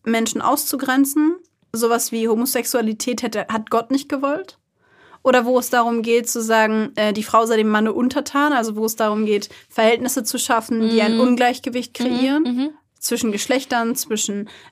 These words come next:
Speaker 1: unterschiedlichen, ähm, Herkünften, zwischen unterschiedlichen sexuellen Orientierungen. An der Stelle, finde ich, hat Religion nichts mehr mit Religion zu tun. Weil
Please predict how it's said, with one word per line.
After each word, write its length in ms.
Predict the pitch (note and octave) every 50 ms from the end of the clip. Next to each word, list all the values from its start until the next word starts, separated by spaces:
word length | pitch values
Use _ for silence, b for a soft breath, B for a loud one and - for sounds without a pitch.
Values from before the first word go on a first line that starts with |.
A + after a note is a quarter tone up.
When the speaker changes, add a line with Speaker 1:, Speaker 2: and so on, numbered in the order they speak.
| B
Speaker 1:
unterschiedlichen, 960 | - A#3 A3+ A3 G#3 - - A3 G#3 - G#3+ G3+ G3+ - G#3 G3 F#3+ G3 - -
ähm, 140 | - G3 G3
Herkünften, 720 | G3 A3+ B3+ C4+ C4+ - - C4 A#3+ A#3 - - B3 A3+
zwischen 320 | A3 - - A3 - - -
unterschiedlichen 600 | G#3 G#3 G#3 - A3 A3 - G#3 G#3 - G#3+ G#3
sexuellen 520 | - - G#3+ G#3+ - - - - G#3 G#3
Orientierungen. 840 | G#3 G3+ G3+ G3 G3+ G3 - C#4+ C#4+ C#4 C#4+ C4+ C4 B3+ B3+ B3+ B3+ B3+ B B B B B B B _ _
An 160 | G#3 G#3+ G#3+
der 200 | A3 B3+ D4 E4+
Stelle, 340 | E4 - - - D#4 C#4 B3
finde 200 | B3+ - - A#3
ich, 100 | A3+ - -
hat 140 | A3 -
Religion 440 | A3+ A3 G#3+ G3 G3+ B3 D4 F4 F#4
nichts 200 | D4+ D#4+ D4+ - -
mehr 80 | C#4+
mit 140 | C4+ - -
Religion 460 | A#3+ A#3+ A3+ G3+ A3 A#3+ B3 A#3+ A#3
zu 140 | - - A3
tun. 400 | G#3 - - G#3+ G3 G3 G#3+ G#3+ b b b b b b b b b
Weil 380 | G#3+ A3+ A3+ A3 A3 - _